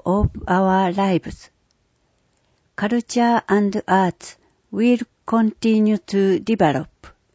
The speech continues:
Passed on and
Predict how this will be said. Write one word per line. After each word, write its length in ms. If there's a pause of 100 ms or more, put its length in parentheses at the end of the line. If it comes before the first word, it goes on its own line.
(1000)
Passed 600
on 400 (1000)
and 580